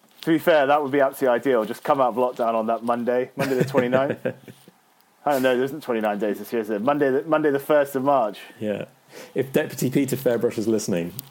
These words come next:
Speaker 2: could he work that into the exit from lockdown framework? <sighs> All right, well, yeah, we will be back, uh, to, to review, uh, the remainder of this series. But in the meantime, if you enjoy the World Cricket Show, do get <laughs> involved on Twitter. It's our favourite place.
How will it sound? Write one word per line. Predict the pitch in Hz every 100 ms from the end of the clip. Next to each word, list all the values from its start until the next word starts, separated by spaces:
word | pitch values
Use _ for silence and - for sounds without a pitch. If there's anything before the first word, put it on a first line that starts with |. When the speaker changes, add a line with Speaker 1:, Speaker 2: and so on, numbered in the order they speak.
| - _
Speaker 2:
could | - 107
he |
work | 101 104 101
that | 101 95
into | 101 92
the | 92 95
exit | 98 98 - 107
from | 101 98
lockdown | 98 98 98 92
framework? | 107 95 90 85 - - -
<sighs> | - - - - - - -
All | 117
right, | 131 117
well, | 123
yeah, | 117
we | 113
will | 123 131
be | 113
back, | 107 117 101 - - -
uh, | 104 92 -
to, | 107 104 107
to | 107 -
review, | 131 135 113 156 139 113 98 -
uh, | 107
the | 104 107
remainder | 110 113 104
of | 98
this | 104 -
series. | 110 95 87
But | 120
in | 120
the | 120
meantime, | 127 123 110 101 95 - - - -
if | -
you | 127
enjoy | 117 131
the | 120
World | 110 101
Cricket | 110 104
Show, | 107
do | 95 - 131 131
get | 123 117
<laughs> | 120
involved | 113 139 123 117
on | 123 113
Twitter. | - 135 - 98 80 -
It's | 113
our | 107
favourite | - 151 131 117 -
place. | 104 95 90